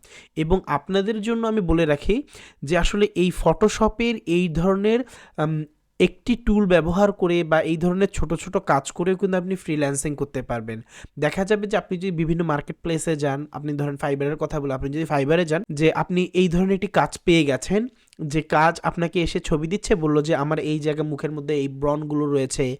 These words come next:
বা এই দাগগুলো রয়েছে, তুমি কি এই দাগগুলো দূর করে দিতে পারো কিনা, বা আমার এই ছবিটাকে আরও ক্লিন করে দিতে পারো কিনা। তো আপনি কিন্তু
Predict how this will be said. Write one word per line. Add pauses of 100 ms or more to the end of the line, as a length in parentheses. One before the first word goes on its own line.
(320)
বা
এই
দাগগুলো
রয়েছে, (260)
তুমি
কি
এই
দাগগুলো
দূর
করে
দিতে
পারো
কিনা, (180)
বা
আমার (100)
এই
ছবিটাকে
আরও (120)
ক্লিন
করে
দিতে
পারো
কিনা। (220)
তো
আপনি
কিন্তু